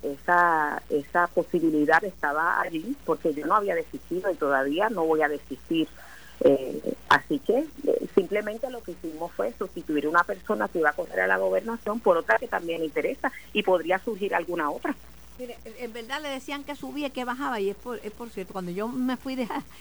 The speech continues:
Speaker 2: ayer estaban en cincuenta, usted estaba en cincuenta y uno por ciento,
Speaker 1: Sí.
Speaker 2: pero la, la,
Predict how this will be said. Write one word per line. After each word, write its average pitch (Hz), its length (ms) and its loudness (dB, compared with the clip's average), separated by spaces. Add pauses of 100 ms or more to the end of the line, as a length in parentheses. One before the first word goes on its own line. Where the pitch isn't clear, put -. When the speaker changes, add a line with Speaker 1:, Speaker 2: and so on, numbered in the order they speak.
(140)
Speaker 2:
ayer 226 280 -6
estaban 208 380 -4
en 208 120 -4
cincuenta, 170 500 -6
usted 196 180 -10
estaba 208 240 -6
en 202 80 -10
cincuenta 180 420 -10
y 180 40 -2
uno 175 120 -6
por 202 160 -8
ciento, 156 480 -10
Speaker 1:
Sí. - 140 -12 (140)
Speaker 2:
pero 214 160 -2
la, 196 340 2
la, 180 580 -4